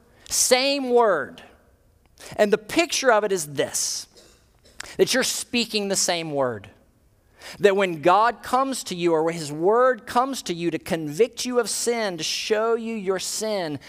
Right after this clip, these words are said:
confession means that you speak the same word, that you agree with him,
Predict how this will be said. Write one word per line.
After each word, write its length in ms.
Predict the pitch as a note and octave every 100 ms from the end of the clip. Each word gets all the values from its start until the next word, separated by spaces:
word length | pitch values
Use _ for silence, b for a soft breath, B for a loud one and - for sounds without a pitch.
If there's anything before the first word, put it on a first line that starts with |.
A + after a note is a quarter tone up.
| B
confession 880 | - G3 F#3+ - C4+ C4+ - A3 F#3+
means 320 | G3+ G#3 G3+
that 140 | F3+ C#3+
you 320 | C#3 G#3+ B3
speak 560 | - - - G#3+ G#3 -
the 80 |
same 520 | - - F3 E3 D3+ C3+
word, 520 | C#3+ B2 - - - _ b b b b b -
that 200 | G#3+ -
you 200 | A#3 B3+
agree 720 | G3 E3 D3 E3 F#3 G#3 G3+
with 240 | F3+ C#3 B2
him, 320 | - A2+